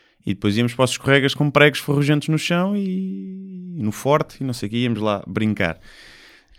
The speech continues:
E era o meu grupo, pá, de amigos da, da escola primária, assim, o pessoal mais próximo, ou de filhos de, de amigos dos meus pais, não é?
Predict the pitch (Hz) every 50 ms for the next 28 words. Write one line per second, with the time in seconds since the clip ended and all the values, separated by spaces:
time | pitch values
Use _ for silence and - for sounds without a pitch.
0 | _ _ _ _ - - - 101 104 107 101 101 101 98 101 101 95 92 92 92
1 | 90 90 90 87 82 82 87 90 85 - - - 85 82 80 78 - - - -
2 | _ - - - - - 78 80 80 85 85 82 80 80 80 80 - - 82 80
3 | - - - 73 76 - - 92 107 117 156 247 302 302 277 226 196 - - 117
4 | - - 85 - - - - 87 85 87 87 - - - 120 127 131 127 - 127
5 | 123 123 123 - - - 82 80 82 80 - - - 101 98 92 87 90 90 87
6 | 87 87 90 92 92 90 87 87 90 92 90 87 90 87 90 95 95 98 90 90
7 | 95 101 101 98 - _ 107 101 95 92 82 85